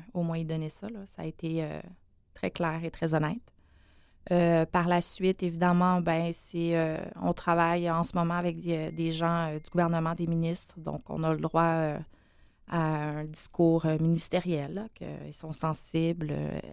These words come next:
et cetera, et cetera, là. Donc, euh, la, la seule, euh, s-, suggestion, en fait, euh, qu'elle nous a fait,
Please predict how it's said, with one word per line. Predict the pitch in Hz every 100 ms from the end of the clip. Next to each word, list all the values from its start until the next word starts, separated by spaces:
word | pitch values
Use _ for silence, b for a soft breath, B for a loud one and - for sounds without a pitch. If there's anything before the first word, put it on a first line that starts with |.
| - _ _ b b
et | - 165
cetera, | 151 160 160
et |
cetera, | 165 - 147 156
là. | 175 b b b b -
Donc, | 160 - 170
euh, | 160 160 160 160 156 156
la, | 156
la | 156 160
seule, | - - 202 202 190
euh, | 170 160 151 147
s-, | 143 - - - - _ - _ _ -
suggestion, | - - 226 190 190 - - 190 185
en | 165
fait, | - 175 175 - 160
euh, | 151
qu'elle | - 165 170
nous | 170 165
a | 165
fait, | - - 175 208